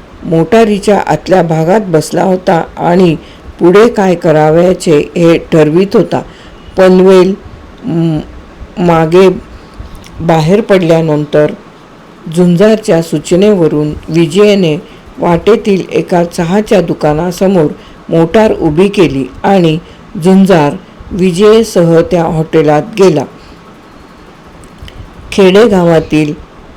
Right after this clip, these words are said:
छोट्या हॉटेलाच्या मा-, मालकांप्रमाणे हाही दुकानदार बराच बडबड्या होता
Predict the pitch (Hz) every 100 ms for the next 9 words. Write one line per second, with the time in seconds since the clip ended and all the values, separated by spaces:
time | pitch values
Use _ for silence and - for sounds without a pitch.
0 | - 180 175 214 202 - 170 160 196 196
1 | 180 160 170 151 151 147 147 - - 123
2 | 180 170 160 160 160 214 214 202 165 170
3 | 208 165 139 - - - - - 185 165
4 | 226 185 170 175 160 156 151 160 - 156
5 | 160 190 202 - - - - - 170 170
6 | 151 156 160 170 202 -